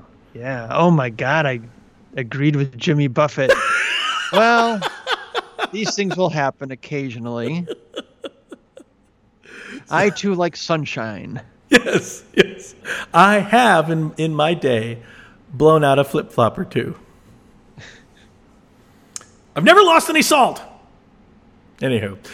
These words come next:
Speaker 2: So, hi, this is Wade. Uh, welcome
Speaker 1: This is
Speaker 2: to you.
Speaker 1: Siggy.
Speaker 2: Okay.
Speaker 1: Oh, that
Speaker 2: No, no,
Speaker 1: was,
Speaker 2: no, you go
Speaker 1: ah,
Speaker 2: right
Speaker 1: I
Speaker 2: ahead. No.
Speaker 1: stepped on ya.
Speaker 2: No, no, no. I, the,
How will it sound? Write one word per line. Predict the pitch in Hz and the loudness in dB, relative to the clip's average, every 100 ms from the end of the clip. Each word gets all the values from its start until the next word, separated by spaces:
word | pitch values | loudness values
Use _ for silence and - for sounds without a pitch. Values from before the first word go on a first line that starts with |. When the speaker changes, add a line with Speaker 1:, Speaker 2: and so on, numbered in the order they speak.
| - - | -16 0
Speaker 2:
So, | 392 392 139 - - | 4 6 4 -2 -4
hi, | 381 392 175 | 2 4 4
this | 139 170 185 | 2 -2 -2
is | 147 | 0
Wade. | 170 170 285 262 - - - | 2 4 2 -2 -12 -20 -2
Uh, | 131 127 | 2 4
welcome | 151 156 | 4 4
Speaker 1:
This | 233 | 2
is | 190 202 - | 2 2 0
Speaker 2:
to | 262 | -4
you. | 185 147 123 | -2 -2 -4
Speaker 1:
Siggy. | - | -10
Speaker 2:
Okay. | - 110 233 | -8 -6 0
Speaker 1:
Oh, | 233 247 175 147 | 4 4 4 2
that | 160 | 4
Speaker 2:
No, | 202 226 | 6 8
no, | |
Speaker 1:
was, | 220 | 8
Speaker 2:
no, | 214 | 8
you | 233 | 8
go | 240 | 8
Speaker 1:
ah, | 202 | 8
Speaker 2:
right | 226 | 8
Speaker 1:
I | |
Speaker 2:
ahead. | 233 | 6
No. | 226 233 | 6 4
Speaker 1:
stepped | 165 | 4
on | 202 185 | -2 -4
ya. | 170 143 | -6 4
Speaker 2:
No, | 220 202 | 6 6
no, | 180 214 156 | 6 6 6
no. | 170 | 4
I, | - 156 175 - 135 | 4 2 2 0 -8
the, | 127 127 139 131 | -4 -2 -2 -4